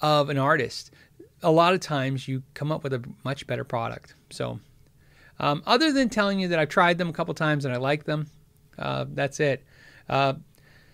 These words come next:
you know, I, I've never felt the need to install them in any one of my guitars, but if I ever got a Gibson with them in there, I know I'd like it 'cause I liked them when I tried it.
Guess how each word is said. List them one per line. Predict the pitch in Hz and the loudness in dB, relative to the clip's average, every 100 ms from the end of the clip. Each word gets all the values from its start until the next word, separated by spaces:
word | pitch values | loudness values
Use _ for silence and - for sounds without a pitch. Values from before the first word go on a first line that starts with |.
| _ _ _ _ _ _ _ _ _ _ - _ _ _ _ | _ _ _ _ _ _ _ _ _ _ -20 _ _ _ _
you | 208 | 4
know, | 185 180 | 6 4
I, | - 202 208 | 2 2 4
I've | 208 | 6
never | 240 247 | 6 6
felt | 214 247 226 | 6 6 4
the | 214 | 4
need | 220 202 | 2 4
to | |
install | 180 - 196 196 | 4 4 4 6
them | |
in | 190 | 4
any | 175 | 2
one | 170 | 2
of | 151 | 2
my | 139 | 0
guitars, | 131 165 175 220 240 - | 0 2 6 6 6 0
but | - 160 | 4 4
if | 160 | 4
I | 170 | 4
ever | 165 165 | 4 6
got | 156 | 4
a | 143 | 4
Gibson | 147 151 | 2 2
with | 139 | 0
them | 131 139 | 2 0
in | 139 | 0
there, | 123 | 0
I | 120 123 | 0 0
know | 123 | -2
I'd | 117 | -2
like | 117 110 - | -2 -4 -6
it | - | -14
'cause | - | -10
I | 120 | -8
liked | 113 117 | -6 -8
them | 131 | -10
when | 123 | -10
I | 127 | -10
tried | - 131 | -10 -10
it. | - | -12